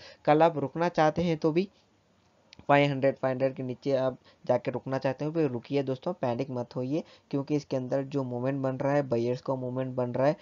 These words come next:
मैं एनएससी डॉट कॉम पे जाके डिलीवरी पूरा एनालिसिस करके आपको बता रहा हूँ। चाहे तो अगले वीडियोज़ में भी आपको उसके ऊपर ब्रीफली एग्जांपल दे दूंगा। आपको कुछ डाउट,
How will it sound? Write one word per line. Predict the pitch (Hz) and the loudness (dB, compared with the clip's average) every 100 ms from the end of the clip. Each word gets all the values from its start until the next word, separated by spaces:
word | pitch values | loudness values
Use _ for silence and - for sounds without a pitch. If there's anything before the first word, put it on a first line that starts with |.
| - _ | -10 _
मैं | 127 | -2
एनएससी | 120 123 - | -2 -2 -4
डॉट | 123 123 127 | 2 4 4
कॉम | - 127 123 | 0 -2 0
पे | 131 | -2
जाके | 123 120 131 131 131 - _ | 2 0 0 -2 -4 -10 _
डिलीवरी | 120 120 117 123 127 127 113 - | -4 0 4 4 4 0 -4 -6
पूरा | 127 131 131 - | 0 4 4 2
एनालिसिस | 117 120 120 131 | 0 0 -2 -4
करके | - 123 139 | -4 -2 0
आपको | 131 - 127 | 0 0 -2
बता | 117 - 135 | 0 2 4
रहा | 143 | 4
हूँ। | 156 - - - | 2 -4 -6 2
चाहे | 139 143 | 4 4
तो | 156 | 2
अगले | 123 127 131 | 0 2 0
वीडियोज़ | 127 127 127 131 | 0 0 -2 -2
में | |
भी | 135 | 2
आपको | 131 - 135 131 | 2 2 -4 -2
उसके | 127 - | -4 -4
ऊपर | 123 - 151 165 - _ | -6 2 4 4 -2 _
ब्रीफली | 120 117 - | -2 -2 0
एग्जांपल | 127 127 123 120 127 | 0 2 -2 0 -2
दे | 120 120 | 0 0
दूंगा। | 123 131 | -2 -4
आपको | - 135 - | -2 -4 -2
कुछ | 143 147 | -4 -4
डाउट, | 139 127 143 151 | -2 4 4 4